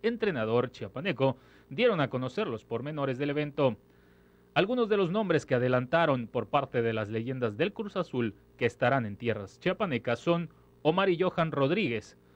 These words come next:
José Luis Sixtos, José Guadalupe Lupillo Castañeda, Víctor Gutiérrez, César Villaluz, Edgar Andrade, Adrián Cermeño y Cristian Chaco Jiménez, la mayoría de ellos con un pasado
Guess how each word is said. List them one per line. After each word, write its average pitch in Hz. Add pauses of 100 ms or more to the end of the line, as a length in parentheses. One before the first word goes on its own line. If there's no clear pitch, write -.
(220)
José 131
Luis 156
Sixtos, - (320)
José 151
Guadalupe 151
Lupillo 143
Castañeda, 127 (640)
Víctor 202
Gutiérrez, 156 (140)
César 135
Villaluz, 123 (400)
Edgar 165
Andrade, 143 (360)
Adrián 190
Cermeño 185
y 139
Cristian 139
Chaco 127
Jiménez, 156 (360)
la 107
mayoría 120
de 151
ellos 160
con 190
un 240
pasado 127